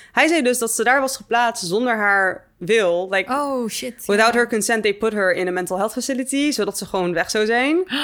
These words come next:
Speaker 2: <gasps>
Speaker 1: En, maar niemand weet echt waarom de residency is gecanceld. Like, nobody really knows what happened. And then,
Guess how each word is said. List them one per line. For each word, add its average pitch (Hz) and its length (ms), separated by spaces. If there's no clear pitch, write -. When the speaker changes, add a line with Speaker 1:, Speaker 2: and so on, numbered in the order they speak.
Speaker 2:
<gasps> 220 260
Speaker 1:
En, 226 680
maar 240 460
niemand 294 300
weet 247 200
echt 220 440
waarom 185 440
de 160 320
residency 226 500
is 220 160
gecanceld. 220 340
Like, 214 140
nobody 262 320
really 277 200
knows 233 180
what 220 140
happened. 175 440
And 202 360
then, 208 500